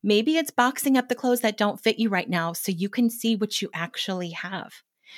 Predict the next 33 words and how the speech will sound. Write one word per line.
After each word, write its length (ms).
Maybe 300
it's 180
deciding 460
that 140
it's 180
time 300
to 100
buy 320
the 100
great 300
j-, 100
jeans, 480
even 240
before 300
you're 220
ready. 440
Maybe 320
it's 220
doing 260
some 240
online 320
shopping 480
to 100
discover 640
some 300
fabulous 640
plus 300
size 260
sites 320
you 80
didn't 300
know 160
about. 240